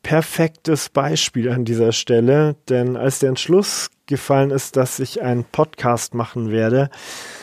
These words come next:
wusste ich anfangs nicht so recht, wo und wie ich anfangen soll. Das sind für mich super Gründe, um unproduktiv die Zeit zu vertrödeln oder es immer wieder anzufangen und dann doch wieder zu verwerfen, weil der,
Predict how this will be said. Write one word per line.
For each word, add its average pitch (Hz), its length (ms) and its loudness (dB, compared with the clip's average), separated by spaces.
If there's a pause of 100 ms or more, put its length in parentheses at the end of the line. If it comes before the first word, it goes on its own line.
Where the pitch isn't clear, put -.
(880)
wusste 139 320 2
ich - 320 -2
anfangs 139 400 -2
nicht 139 100 -2
so 143 120 -4
recht, 135 380 2
wo 143 520 4
und 120 260 -2
wie 131 180 0
ich - 200 -6
anfangen 127 540 -2
soll. 107 560 -6
Das 123 240 -6
sind 139 260 -2
für 135 160 -8
mich 156 320 -4
super 160 400 0
Gründe, 147 480 2
um 135 120 -2
unproduktiv 156 800 -4
die 117 180 -8
Zeit 143 340 2
zu - 100 -12
vertrödeln 165 920 2
oder 117 260 0
es 113 160 -4
immer 135 280 0
wieder 120 260 -2
anzufangen 151 840 0
und 127 140 -6
dann 120 180 -4
doch - 240 -2
wieder 123 280 0
zu - 100 -12
verwerfen, 131 840 0
weil 123 240 4
der, 120 340 2